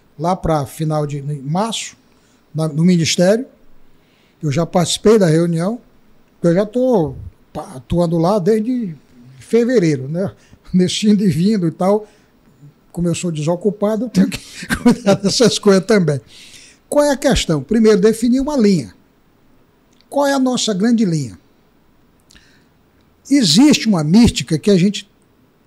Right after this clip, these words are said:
tem que desmontar. "Ah, tem uma terra arrasada." Não. A Amazônia hoje tem muita gente espalhada com conhecimento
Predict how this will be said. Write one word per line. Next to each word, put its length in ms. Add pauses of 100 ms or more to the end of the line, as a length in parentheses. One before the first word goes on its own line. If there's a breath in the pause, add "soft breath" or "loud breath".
(220)
tem 140
que 100
desmontar. 720
"Ah, 200
tem 160
uma 140
terra 400
arrasada." 360
Não. 420
A 100
Amazônia 500
hoje 200
tem 140
muita 400
gente 300
espalhada 600
com 200
conhecimento 640